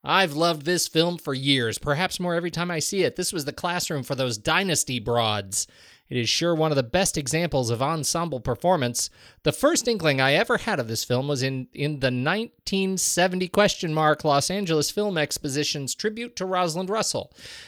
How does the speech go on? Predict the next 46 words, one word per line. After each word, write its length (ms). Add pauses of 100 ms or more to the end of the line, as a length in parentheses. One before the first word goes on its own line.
(140)
They 100
showed 240
clips 400
from 220
about 260
fifteen 380
of 60
her 100
films, 420
and 80
what 120
they 100
showed 320
from 100
the 80
women 400 (300)
was 180
the 240
exercise 800
scene. 400
After 260
that, 260 (300)
I 80
was 140
on 100
a 60
mission 480
to 140
see 220
the 100
film. 420 (480)
Pre-video. 1500 (340)
But 220 (120)
Roz 500
isn't 220
the 100
only 280
star 340
shining. 440
They 160
all 200
do, 220
even 300
the 80
bit 240
players. 500